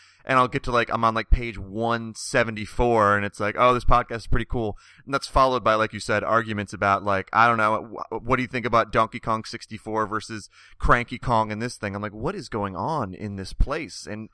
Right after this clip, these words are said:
Twitter's a good example, 'cause like you mentioned, uh, you think about it as that's where a lot of, like, the discourse has gone, and there is those reactionary quick jokes that get thousands and thousands of, of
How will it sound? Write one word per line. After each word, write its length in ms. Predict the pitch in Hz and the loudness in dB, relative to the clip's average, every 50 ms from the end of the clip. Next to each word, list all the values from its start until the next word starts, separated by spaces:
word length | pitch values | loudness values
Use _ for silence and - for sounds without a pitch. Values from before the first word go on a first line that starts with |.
| _ - - - _ _ | _ -20 -20 -20 _ _
Twitter's 380 | - - 185 220 269 302 226 | 0 2 2 4 4 2 -2
a 60 | 180 147 | -2 -2
good 100 | 165 160 | -2 -2
example, 420 | 147 120 135 131 135 - 135 127 | 0 0 0 0 0 2 0 0
'cause 160 | - 139 117 | -2 -2 -2
like 200 | 131 135 143 - | 0 0 0 -2
you 80 | 139 123 | -2 -2
mentioned, 500 | 117 117 117 - - 104 95 95 90 90 | 0 0 0 -2 -4 -6 -6 -8 -6 -4
uh, 320 | - 107 101 98 95 95 - _ _ _ - - - - - _ _ _ _ _ _ _ | 0 0 2 2 2 0 -4 _ _ _ -20 -20 -20 -20 -20 _ _ _ _ _ _ _
you 240 | 123 123 120 139 143 | -20 -14 -12 -12 -8
think 200 | - 180 185 175 | -6 -6 -6 -2
about 240 | 175 143 156 143 | 4 4 6 6
it 80 | 139 123 | 6 4
as 440 | 120 117 110 107 101 - - - _ _ _ _ _ _ _ _ _ _ _ _ _ _ _ 117 - | 4 2 2 0 -2 -8 -14 -20 _ _ _ _ _ _ _ _ _ _ _ _ _ _ _ _ 0
that's 260 | - 147 143 143 - | 4 4 4 4 2
where 140 | 135 139 139 | 0 0 2
a 40 | 131 | 4
lot 200 | 123 123 120 117 | 6 6 6 6
of, 160 | 120 104 87 | 4 0 0
like, 160 | 117 - - | -2 -2 -2
the 60 | - 107 | -6 -10
discourse 580 | - - 113 - - - - 113 107 107 - | -8 -8 -8 -8 -6 -4 -4 -4 -4 -4 -6
has 180 | - 101 101 - | -10 -12 -10 -4
gone, 440 | - 110 104 101 98 95 95 98 - - | -2 0 0 0 0 -2 -4 -6 -10 -10
and 380 | 113 107 107 104 101 101 90 | -8 -6 -4 -6 -6 -8 -6
there 120 | 90 120 120 | -6 -4 -4
is 500 | - 147 170 190 202 175 - - - - _ _ _ _ _ _ _ | -2 0 0 0 -2 -4 -10 -12 -14 -16 _ _ _ _ _ _ _
those 360 | 127 127 117 107 - - - _ _ _ _ _ | -2 -2 -2 -2 -6 -12 -16 _ _ _ _ _
reactionary 720 | - 117 131 131 135 139 - - 143 139 135 135 131 127 | -4 2 4 6 6 4 4 0 -4 -4 -2 -2 -2 -4
quick 380 | - - 143 143 131 - - _ | -4 -4 -2 -2 -2 -2 -6 _
jokes 640 | - 120 123 123 123 - - - - - - - 107 | -4 0 0 0 0 -2 -6 -10 -10 -10 -10 -10 -6
that 260 | 101 120 113 104 - | -2 -2 -2 -2 -4
get 220 | 101 117 117 110 - _ _ _ _ _ _ _ _ _ _ | -4 -6 -6 -6 -6 _ _ _ _ _ _ _ _ _ _
thousands 380 | 139 120 127 127 - 120 117 | 6 6 6 4 2 -4 -10
and 100 | 117 110 | -8 -4
thousands 440 | - 117 117 117 - 110 113 110 101 | 0 0 0 0 0 -4 -8 -6 -4
of, 240 | 107 101 92 87 - - | -4 -4 -4 -6 -10 -12
of 300 | 110 104 92 - _ | -12 -12 -12 -14 _